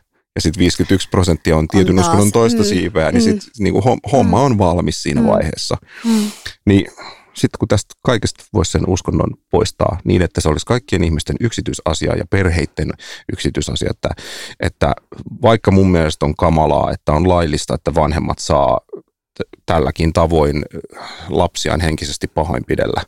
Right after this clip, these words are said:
Speaker 2: Mm.
Speaker 1: kuten vaikka kertomalla niille, niille satuja jostain helvetistä tai tälle
Speaker 2: Mm.
Speaker 1: uhkailemalla, että joudut helvettiin, jos et peitä hiuksiasi.
Speaker 2: Mm.
Speaker 1: Niin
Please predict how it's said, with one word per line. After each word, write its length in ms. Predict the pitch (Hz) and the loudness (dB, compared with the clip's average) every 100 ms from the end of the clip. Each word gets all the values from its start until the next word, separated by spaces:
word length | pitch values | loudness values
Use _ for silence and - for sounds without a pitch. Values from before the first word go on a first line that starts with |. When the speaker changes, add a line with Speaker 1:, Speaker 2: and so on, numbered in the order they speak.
| _ 208 | _ -4
Speaker 2:
Mm. 180 | 196 | 0
Speaker 1:
kuten 280 | 185 - 71 | 0 0 0
vaikka 260 | 73 - - | -2 -4 -4
kertomalla 500 | 82 78 76 76 82 | -4 -2 -2 0 -2
niille, 280 | 82 80 - - | -4 -4 -6 -2
niille 200 | 92 78 | -2 0
satuja 420 | - 80 - 73 | -2 -4 -2 -2
jostain 340 | 71 - 76 78 | -2 -4 -6 -4
helvetistä 560 | 85 73 - - - - | -2 -2 -4 -6 -8 -4
tai 220 | - - - | -4 -4 -2
tälle 220 | 214 202 | -2 0
Speaker 2:
Mm. 80 | 190 196 | 0 -2
Speaker 1:
uhkailemalla, 640 | 92 - 71 - - - | -2 0 0 0 -2 -2
että 160 | - - | 0 2
joudut 280 | 82 - 101 | 2 0 0
helvettiin, 460 | 87 78 - 76 | 0 0 -2 -2
jos 140 | 73 - | -2 -4
et 80 | - | -6
peitä 220 | 71 71 - | -4 -4 -4
hiuksiasi. 500 | - - - - 95 - | -4 -4 -8 -8 -6 -2
Speaker 2:
Mm. 260 | 202 190 190 - - - _ | 0 -2 -6 -12 -16 -16 _
Speaker 1:
Niin 260 | 95 87 | 2 2